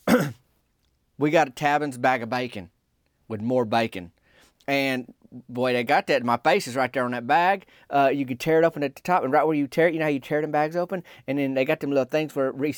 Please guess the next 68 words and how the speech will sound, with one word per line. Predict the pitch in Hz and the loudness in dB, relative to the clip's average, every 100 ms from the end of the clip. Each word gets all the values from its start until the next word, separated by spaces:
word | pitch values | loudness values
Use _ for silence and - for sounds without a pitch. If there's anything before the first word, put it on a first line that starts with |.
| - | -6
if | 139 | -2
you | 160 | 0
ain't | 156 | 0
gonna | 143 143 | -2 -4
eat | 147 | -6
the | 139 | -2
whole | 147 | -2
bag | 143 147 143 | 0 0 0
in | 139 | -4
one | 143 | -6
sitting, | 135 156 156 165 | -4 -4 -4 -4
which | 135 127 | -6 -6
is | 120 | -8
hard | 117 139 160 156 | -4 2 2 2
not | 156 147 | -4 -6
to | |
do, | 139 156 | -2 -2
I'll | 127 | 0
tell | 139 | -2
you | 135 | -2
that | 135 | -2
right | 139 | -2
now. | 151 156 - - - - | -2 -6 -8 -20 -20 -4
But | 135 | -2
you | 131 | -2
can | 123 120 | -4 -6
seal | - 170 156 | 2 2 4
it | 131 123 | 2 2
back, | 143 202 - - _ _ _ _ _ - | 2 2 -4 -16 _ _ _ _ _ -4
and | 139 139 | -2 0
then | 135 | 0
right | 135 143 151 | 2 2 2
there | 147 | 2
by | 139 | 2
that | 127 | 2
little | 135 123 | -2 -2
tear | 165 151 | -2 -2
thing, | 127 120 | -4 -4
it | 120 | -6
says, | 113 117 | -6 -4
"Bank, | 160 170 | -6 -4
bank," | 180 190 - | -6 -6 -8
and | 120 | -8
it | 113 | -8
kinda | 123 110 | -6 -6
points, | 120 123 120 - - | -6 -8 -8 -16 -10
uh, | 113 107 | -6 -6
wh-, | 107 117 | -4 -4
where | 117 113 | -2 -2
to, | 107 101 - | -4 -8 -6
where | 113 | -8
to | 104 | -6
tear | 120 104 | -4 -4
that | 95 104 _ 120 | -4 -8 _ -6
bacon | 113 113 107 | -2 -2 0
bag | 98 98 | -2 0
open. | 98 - 90 _ - _ _ | -4 -6 -16 _ -20 _ _
So | - 170 | 2 4
it's | 233 | 2
great. | - 202 214 175 | 2 0 0 0
I | 165 | -2
mean, | 180 170 | 0 2
I, | 202 220 | 2 2
I, | 170 190 - | 0 0 2
I | 170 | 4
like | 165 175 | 4 2
the | 165 | 0
bacon. | 143 143 117 101 | 0 0 0 -10